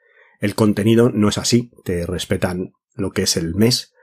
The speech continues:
porque puede haber un problema con el sistema de pago y ellos entienden que puede ser algo que no sea un problema tuyo, ¿no?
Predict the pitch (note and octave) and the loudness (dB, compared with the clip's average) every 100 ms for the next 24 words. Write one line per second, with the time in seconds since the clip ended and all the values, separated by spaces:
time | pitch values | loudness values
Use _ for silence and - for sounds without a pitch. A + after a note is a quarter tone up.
0 | _ - - F2+ G2 F#2 F2+ F#2 E2 F#2 | _ -14 -8 -4 -4 -4 -4 -6 -6 -4
1 | F2+ F2+ E2+ F2+ F2+ E2+ - - G2 F#2+ | -4 -4 -4 -6 -6 -6 -4 -4 -4 -4
2 | F2 G#2 G#2+ G#2+ F#2+ F#2 F2 F2+ F2+ F#2 | -2 2 6 6 4 0 -4 -8 -6 -6
3 | F2+ G2+ F2+ F#2 F2 - F2 - - F2+ | -2 -2 -2 -4 -4 -4 -4 -6 -10 -8
4 | F#2 - E2 D#2+ E2+ D#2+ E2+ E2 E2 - | -8 -8 -8 -6 -8 -8 -8 -8 -10 -2
5 | G2+ E2 G2+ | -2 -2 -8